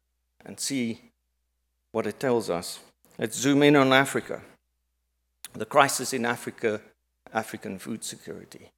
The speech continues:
It's again Jules Pretty's work. We see that even within Africa, food production per capita is not evenly distributed. We see that in North Africa,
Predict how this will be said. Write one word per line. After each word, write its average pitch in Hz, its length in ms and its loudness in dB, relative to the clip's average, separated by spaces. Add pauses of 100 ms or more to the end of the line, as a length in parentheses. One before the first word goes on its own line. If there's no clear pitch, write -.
(380)
It's - 100 -10
again 113 280 2
Jules 110 240 -4
Pretty's 104 500 -6
work. 107 440 -2 (800)
We 240 160 -6
see 214 240 0
that 156 180 8
even 165 240 4
within 170 320 4
Africa, 127 720 0 (1400)
food 131 240 -4
production 123 600 2
per 117 160 -2
capita 143 460 -2
is 101 140 -2
not 127 200 2
evenly 123 340 -2
distributed. 151 680 -6 (840)
We 110 100 -12
see 135 280 0
that 127 340 6
in 135 220 6
North 151 240 6
Africa, 160 600 2